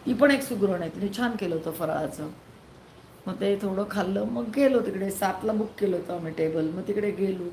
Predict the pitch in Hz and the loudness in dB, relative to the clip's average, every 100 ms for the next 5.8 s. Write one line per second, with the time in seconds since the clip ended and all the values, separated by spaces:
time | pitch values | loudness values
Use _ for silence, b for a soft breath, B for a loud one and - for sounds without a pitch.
0 | - 208 190 170 160 - B B B 170 | -2 0 2 0 -4 -12 B B B -4
1 | 202 220 220 240 247 233 220 240 233 247 | -2 -2 -2 2 2 2 2 2 2 2
2 | - 226 220 233 233 226 208 202 214 196 | 2 2 4 2 2 4 4 4 2 2
3 | 175 165 180 185 190 202 208 202 208 202 | 0 -6 -4 -4 -2 -2 -2 -2 0 -2
4 | 202 208 196 185 196 202 202 180 - 202 | -2 0 0 0 -4 -2 0 0 -2 0
5 | 196 190 185 208 214 269 214 165 | 2 0 -2 -6 2 4 4 2